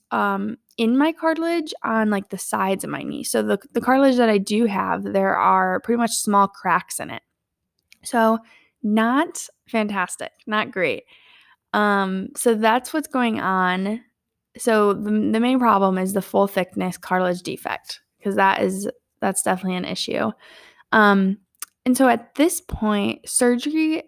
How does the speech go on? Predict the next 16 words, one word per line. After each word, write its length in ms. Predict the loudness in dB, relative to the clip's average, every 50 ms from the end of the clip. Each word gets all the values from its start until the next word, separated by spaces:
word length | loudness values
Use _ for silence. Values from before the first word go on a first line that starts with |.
| _ _
is 180 | -6 -6 -2 0
looking 480 | 0 -2 -2 -2 -2 -2 -2 -2 -2 -2
inevitable 920 | -2 -2 0 0 0 0 -2 -2 -2 -2 -2 -2 -2 -2 -4 -6 -8 _ _ _ _
because, 1080 | -2 -2 -2 -2 -4 -6 -2 0 0 2 2 2 2 0 0 -2 -4 -6 -8 -12 -14 -16 _ _ _ _ _ _ _ _ _ _ _ _ _ _ -4
uh, 300 | -2 -2 0 -2 -4 -6 -10 _
short 400 | -10 -6 0 2 2 2 2 0
term, 320 | -2 -4 -2 0 0 -2 -2 -2
I 100 | -4 -4
can't 500 | -4 -2 -2 0 0 0 -2 -4 -4 -2
damage 440 | 0 0 2 2 0 0 -2 -2
it 240 | -2 -2 -2 -4 -4 _
any 240 | -4 -2 -2 -2 -4
further, 680 | -6 -6 -4 -2 -2 -2 -2 -4 -6 -6 -6 -6 -6 -2
which 220 | -2 0 0 2 0
is 120 | 0 2
good, 480 | 4 4 4 6 4 4 4 2 0